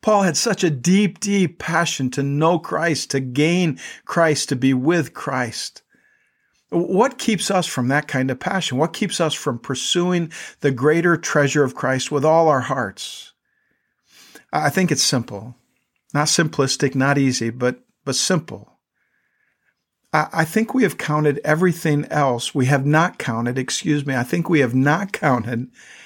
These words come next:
everything else as a loss. See, we still have confidence in the stuff that Paul con-,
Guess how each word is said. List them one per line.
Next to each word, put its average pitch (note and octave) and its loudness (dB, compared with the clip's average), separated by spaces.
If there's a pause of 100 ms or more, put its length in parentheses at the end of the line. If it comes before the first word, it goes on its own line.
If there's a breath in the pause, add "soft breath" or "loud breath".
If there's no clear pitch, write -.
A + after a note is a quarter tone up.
(380 loud breath)
everything E3+ 2
else B2+ -2 (140)
as A#2+ -2
a C3+ 4
loss. - -6 (1600 loud breath)
See, - 2
we D3+ 4
still F3+ 2
have D3 2
confidence B2+ -4 (640)
in C3+ 4
the C3+ 2
stuff C3+ 0
that B2+ -4
Paul E3 2
con-, C#3 -2